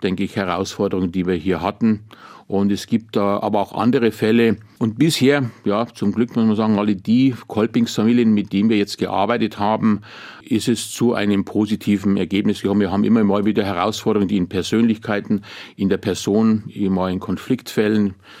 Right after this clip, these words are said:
ja, in Verschiedenheiten, verschiedene Ansichten einmal dort rühren. Aber bisher, wie gesagt, toi, toi, äh, ging's gut. Ich denke aber auch, dass in der Zukunft so sein wird bei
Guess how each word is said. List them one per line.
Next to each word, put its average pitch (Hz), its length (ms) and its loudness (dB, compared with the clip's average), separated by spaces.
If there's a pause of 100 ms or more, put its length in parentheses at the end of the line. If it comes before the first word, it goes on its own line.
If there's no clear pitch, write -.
(140)
ja, 95 260 0
in 85 340 -2 (160)
Verschiedenheiten, 95 920 0
verschiedene 92 400 -6
Ansichten 107 400 -4
einmal 95 320 0 (400)
dort - 400 -4
rühren. 123 640 4 (440)
Aber 98 320 0
bisher, 104 380 0
wie 98 120 0
gesagt, 95 300 -4
toi, 95 180 0
toi, 95 300 0
äh, 98 580 -2
ging's 101 340 0
gut. 127 380 2 (400)
Ich - 100 -18
denke 147 280 2
aber 131 200 2
auch, 120 220 0
dass - 400 -2
in 107 100 2
der 104 140 2
Zukunft 117 440 -4
so 117 100 -4
sein 101 260 0
wird 110 220 0
bei 95 280 0